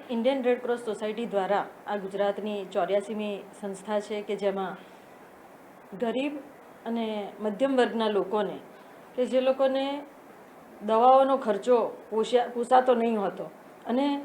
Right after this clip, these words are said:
દવાનો ખર્ચો ખૂબ મોંઘો પડતો હોય છે, તે વખતે ઘણી વખતે દર્દીઓ દવા લેવાનું પણ છોડી દેતા હોય છે. પરિણામે એ આવે કે જે દર્દ હોય, જે દુઃખ હોય,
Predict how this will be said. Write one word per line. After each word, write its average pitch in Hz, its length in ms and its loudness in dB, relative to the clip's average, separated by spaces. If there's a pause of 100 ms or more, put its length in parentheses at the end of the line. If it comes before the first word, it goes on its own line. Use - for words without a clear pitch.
(280)
દવાનો 262 400 8
ખર્ચો 240 300 0
ખૂબ 240 180 0
મોંઘો 214 300 2
પડતો 196 300 0
હોય 151 140 -4
છે, - 360 -16 (520)
તે 285 100 6
વખતે 277 400 8
ઘણી 233 280 2
વખતે 254 380 6
દર્દીઓ 226 520 2
દવા 214 280 4
લેવાનું 208 460 2
પણ 285 200 2 (280)
છોડી 262 200 6
દેતા 185 280 2
હોય 175 180 -6
છે. 190 240 -12
પરિણામે 240 460 2 (120)
એ 269 60 4
આવે 208 280 4 (340)
કે 226 140 4 (880)
જે 214 320 2 (180)
દર્દ 240 300 6
હોય, 202 300 4
જે 196 420 2 (180)
દુઃખ 277 280 0
હોય, 185 220 0